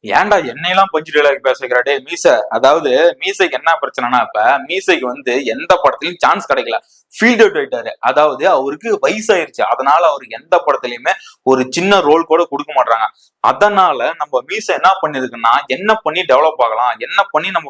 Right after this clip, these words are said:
ஃபேமஸ் ஆகலாம்னு யோசிச்சுட்டு இருக்கிறப்ப நம்ம தளபதியா ஒரு மைண்ட் வந்திருப்பாரு. ஆக்சுவலா நம்ம தளபதியை பத்தி பேசினாதான்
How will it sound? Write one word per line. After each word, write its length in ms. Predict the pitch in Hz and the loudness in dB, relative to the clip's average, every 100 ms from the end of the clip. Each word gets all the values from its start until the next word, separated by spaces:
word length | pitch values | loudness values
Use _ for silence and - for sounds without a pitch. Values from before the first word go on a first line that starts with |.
| - | 0
ஃபேமஸ் 340 | 143 175 156 | 0 2 -2
ஆகலாம்னு 280 | 131 143 156 | 0 -2 0
யோசிச்சுட்டு 400 | 156 156 - 160 | -4 -4 -6 -2
இருக்கிறப்ப 440 | 147 131 117 - 180 - _ _ | 0 0 -2 2 2 0 _ _
நம்ம 220 | 139 196 202 139 | 0 0 0 0
தளபதியா 400 | 185 175 160 202 | 2 0 0 0
ஒரு 60 | 160 | -2
மைண்ட் 180 | 165 185 160 | -6 -6 -6
வந்திருப்பாரு. 420 | 147 139 127 120 - _ 135 | -8 -2 0 0 -4 _ -2
ஆக்சுவலா 300 | 160 190 202 | -2 0 0
நம்ம 160 | 185 156 | 0 -2
தளபதியை 340 | 156 185 185 185 | -2 -2 -4 -6
பத்தி 160 | 175 180 - | -8 -4 0
பேசினாதான் 500 | 175 180 180 185 202 | 0 2 0 0 -2